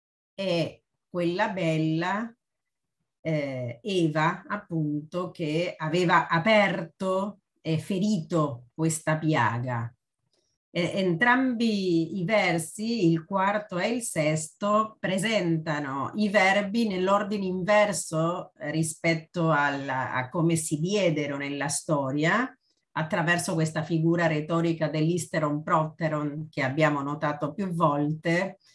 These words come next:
quasi suggerendo il carattere provvidenziale della culpa felix, e cioè, eh, il fatto che nel piano insondabile di Dio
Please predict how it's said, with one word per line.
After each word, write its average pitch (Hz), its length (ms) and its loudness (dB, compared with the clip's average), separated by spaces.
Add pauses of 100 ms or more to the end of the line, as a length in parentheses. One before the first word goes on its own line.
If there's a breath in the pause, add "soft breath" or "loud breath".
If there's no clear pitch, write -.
(480 soft breath)
quasi 226 360 2
suggerendo 175 1400 0 (800)
il 190 160 -4
carattere 202 720 0
provvidenziale 190 1300 -2
della 165 420 0
culpa 190 500 -6
felix, 139 840 -8 (260)
e 160 220 -4
cioè, 180 680 -2 (220)
eh, 143 300 -6 (120)
il 160 140 0
fatto 180 500 -4
che 170 200 -4
nel 156 340 -2
piano 156 920 -2
insondabile 160 880 -2
di 190 180 -4
Dio 175 640 -2